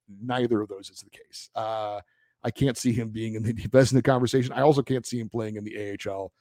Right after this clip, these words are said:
I think it's him and Copley pretty clearly as the two goalies in net. But then again, we talked about it.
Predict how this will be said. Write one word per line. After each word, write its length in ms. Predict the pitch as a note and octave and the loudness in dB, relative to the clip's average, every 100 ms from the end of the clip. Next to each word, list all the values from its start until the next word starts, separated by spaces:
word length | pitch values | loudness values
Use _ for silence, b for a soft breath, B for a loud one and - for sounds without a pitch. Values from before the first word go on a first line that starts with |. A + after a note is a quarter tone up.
| _ _ - | _ _ 4
I 80 | D3+ | 6
think 180 | D#3 | 8
it's 140 | C#3+ - | 6 6
him 140 | C#3+ | 4
and 100 | A#2+ | 2
Copley 400 | C3 B2 - A2+ | 0 0 0 -2
pretty 240 | - B2 G#2+ | 0 -2 -2
clearly 500 | - A2 A2 G#2+ - _ _ _ - | 0 0 0 -4 -8 _ _ _ -2
as 160 | B2 | 0
the 100 | A2 | 0
two 180 | A2+ B2+ | 4 4
goalies 260 | A2+ A2+ A2+ | 6 6 6
in 80 | D#3 | 4
net. 160 | D#3+ | 4
But 120 | D#3 | 4
then 120 | F#3 F3 | 4 6
again, 320 | E3 E3 E3 | 8 6 6
we 100 | D#3 | 4
talked 280 | D3+ C#3 C3+ | 4 4 4
about 240 | B2 | 4
it. 100 | B2 | 4